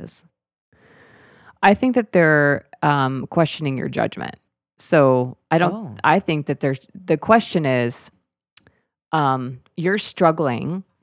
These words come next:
Speaker 2: because you're not in relationship with God. So
Speaker 1: Mm-hmm.
Speaker 2: I'm gonna ask you that question instead of being present with you in the struggle,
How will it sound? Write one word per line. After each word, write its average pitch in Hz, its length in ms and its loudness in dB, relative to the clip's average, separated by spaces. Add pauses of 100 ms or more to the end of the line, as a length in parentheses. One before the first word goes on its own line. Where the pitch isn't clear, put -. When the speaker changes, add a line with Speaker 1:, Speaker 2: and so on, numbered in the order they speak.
Speaker 2:
because 147 720 2 (140)
you're 160 220 2
not 139 320 -2
in 139 280 -2
relationship 131 840 -4 (120)
with - 220 -4
God. - 300 -6 (420)
So 147 260 2
Speaker 1:
Mm-hmm. - 100 -2
Speaker 2:
I'm 185 160 0
gonna 180 140 2
ask 151 400 -2
you 127 140 -10
that 143 320 -4
question - 640 -10 (600)
instead 135 1000 0
of 123 300 -4 (140)
being 139 300 -2
present 135 420 -4
with 131 220 -8
you 131 140 -2
in 117 100 -6
the - 80 -10
struggle, - 640 -4